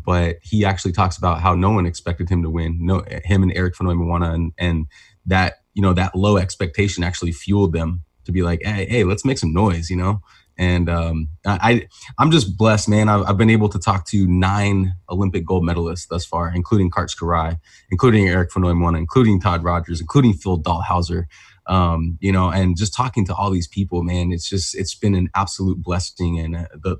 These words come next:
the learning curve for all the things within the game, which is the title of my podcast, it, it just,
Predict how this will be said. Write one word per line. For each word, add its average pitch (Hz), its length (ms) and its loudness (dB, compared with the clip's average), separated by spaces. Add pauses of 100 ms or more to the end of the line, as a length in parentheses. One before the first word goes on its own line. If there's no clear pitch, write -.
the 92 60 -2
learning 98 380 4
curve 85 420 -2 (260)
for - 220 -4
all 101 160 0
the 98 120 0
things 95 380 0
within 95 440 2
the 85 100 2
game, 82 380 0
which 78 160 -6
is 82 140 -4
the 80 100 -16
title 87 320 0
of 80 80 -4
my 78 100 -4
podcast, 85 640 -2 (440)
it, - 300 -2
it 95 60 -6
just, 101 320 -4